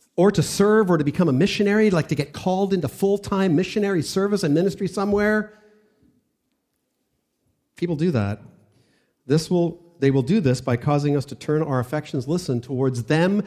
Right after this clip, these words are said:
and those things and these other aspects of life rather than Jesus. So,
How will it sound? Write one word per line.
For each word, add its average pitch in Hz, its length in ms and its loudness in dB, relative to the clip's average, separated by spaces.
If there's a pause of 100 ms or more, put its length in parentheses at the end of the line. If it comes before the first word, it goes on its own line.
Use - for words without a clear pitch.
(160)
and 131 160 0
those 127 260 -2
things 190 520 0 (180)
and 123 260 -2
these 143 240 2
other 185 220 2
aspects 143 400 -2
of 120 100 -4
life 117 320 0 (240)
rather 120 480 2
than 107 560 -2 (680)
Jesus. 117 640 -2 (1300)
So, 113 380 -2